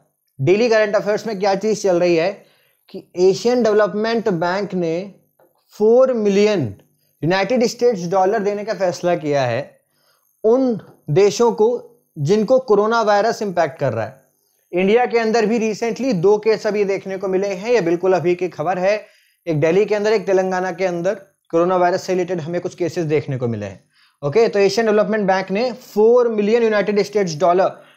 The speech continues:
प्रोवाइड करने का यहाँ पर फैसला लिया है। तो इस पर्टिकुलर करंट अफेयर से यहाँ पर क्वेश्चन बना था। ओके गाइस, this is all about the एडीबी, एशियन डेवलपमेंट बैंक।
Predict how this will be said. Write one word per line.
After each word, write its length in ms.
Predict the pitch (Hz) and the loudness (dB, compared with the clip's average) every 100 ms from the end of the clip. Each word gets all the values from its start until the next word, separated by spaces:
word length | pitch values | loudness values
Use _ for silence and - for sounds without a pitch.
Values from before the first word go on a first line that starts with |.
| _ | _
प्रोवाइड 460 | 165 175 185 226 214 | 0 2 4 2 0
करने 300 | 202 196 202 | -2 0 -2
का 100 | 208 | 0
यहाँ 280 | 196 175 185 | 0 0 -6
पर 160 | 208 196 | -6 -8
फैसला 440 | 196 175 - 170 | -6 -6 -2 -2
लिया 260 | 160 139 131 | -2 -2 -2
है। 180 | 123 - _ - | -6 -12 _ -6
तो 100 | 214 | 0
इस 160 | 240 240 | 0 2
पर्टिकुलर 380 | 233 214 226 240 | -2 0 -2 0
करंट 300 | 220 214 220 | 0 -2 -2
अफेयर 240 | - 214 | -2 -2
से 160 | 208 226 | -2 0
यहाँ 200 | 196 180 | 0 0
पर 120 | 196 | -4
क्वेश्चन 340 | - 151 185 180 | -4 -8 -6 -6
बना 200 | 156 156 | -6 -8
था। 220 | 151 - _ _ | -10 -12 _ _
ओके 200 | 185 180 | -2 0
गाइस, 360 | 156 208 226 - 165 | 2 2 2 -2 -4
this 220 | 190 220 | 0 2
is 100 | 233 | 2
all 180 | 226 220 | 4 4
about 240 | 233 208 | 2 0
the 80 | 233 196 | 0 2
एडीबी, 420 | 196 202 165 196 - _ _ - | 2 2 0 -2 -6 _ _ -2
एशियन 360 | 196 196 233 | 0 2 0
डेवलपमेंट 600 | 214 208 196 208 208 196 185 | 2 2 2 -2 -6 -4 -2
बैंक। 440 | 156 156 185 - | -2 -2 -4 -16